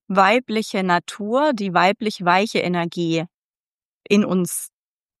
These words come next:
herrscht, vorherrscht, ja, vorgesehen ist. Und so der Generationsklassiker ist es ja, dass die Frau früher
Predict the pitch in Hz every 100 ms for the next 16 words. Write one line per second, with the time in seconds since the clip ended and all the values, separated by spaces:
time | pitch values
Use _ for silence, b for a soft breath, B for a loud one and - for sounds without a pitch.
0 | 160 175 135 - - - - 202 214 233
1 | 330 - - - 202 202 247 - 208 208
2 | - 185 185 226 - - B B B B
3 | B B 214 214 - - - 226 220 196
4 | 214 208 185 - 233 254 392 403 - -
5 | 233 226 294 285 - 254 254 - 208 -
6 | 220 - 208 208 190 - - 180 - 165
7 | 180 185 180 - 190 180 175 170 165